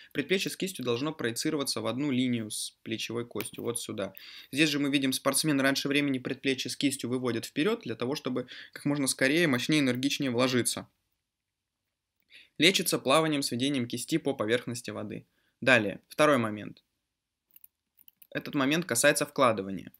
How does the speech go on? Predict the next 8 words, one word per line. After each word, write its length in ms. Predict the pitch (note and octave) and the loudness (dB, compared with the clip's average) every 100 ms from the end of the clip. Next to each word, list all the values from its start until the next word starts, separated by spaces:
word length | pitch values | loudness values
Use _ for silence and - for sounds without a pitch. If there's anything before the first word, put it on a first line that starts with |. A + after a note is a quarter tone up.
| - | -16
С 40 | - | -6
этим 120 | C3+ | -4
спортсменом 600 | D3+ D3 - G#3 G3 D3+ | 0 0 0 0 0 0
мы 500 | D3+ D#3+ D3+ C#3 - _ - - | 0 2 2 0 -2 _ -20 -4
начали 400 | C3 F3 A3 E3+ | 4 4 4 2
работать 400 | D3 D3 C#3 A#2 | 4 4 2 2
со 140 | A#2 | 0
вкладыванием. 640 | - C3 A#2 G#2+ G2+ F#2+ | 2 4 4 4 -2 -6